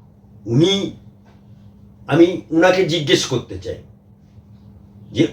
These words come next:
উনার বউ বাঙালি হলো না কেন? উনার বাংলার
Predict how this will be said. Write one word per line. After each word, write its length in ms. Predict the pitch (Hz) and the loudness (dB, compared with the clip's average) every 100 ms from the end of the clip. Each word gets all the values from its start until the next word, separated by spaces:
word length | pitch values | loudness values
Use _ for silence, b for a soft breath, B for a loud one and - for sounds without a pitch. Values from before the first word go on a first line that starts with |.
| - | 0
উনার 680 | 160 208 302 - - - _ _ _ _ _ _ _ _ _ _ _ _ - - _ - - - - - - - - - | 2 8 8 6 2 -8 _ _ _ _ _ _ _ _ _ _ _ _ -20 -20 _ -20 -20 -20 -20 -20 -20 -20 -20 -10
বউ 560 | 110 165 294 277 - - _ _ _ _ _ _ _ _ _ _ _ | 2 6 8 6 4 -8 _ _ _ _ _ _ _ _ _ _ _
বাঙালি 480 | 92 139 147 160 170 | -2 0 4 4 6
হলো 280 | 127 127 131 | 4 4 2
না 160 | 131 117 | 2 -2
কেন? 360 | - 101 90 - - - - b b b b | -4 -6 -8 -14 -20 -20 -20 b b b b
উনার 600 | 131 233 320 330 - - _ _ _ _ _ _ | 2 8 10 8 4 -8 _ _ _ _ _ _
বাংলার 960 | - 220 247 240 262 285 240 - - | -6 0 0 2 4 6 4 0 -14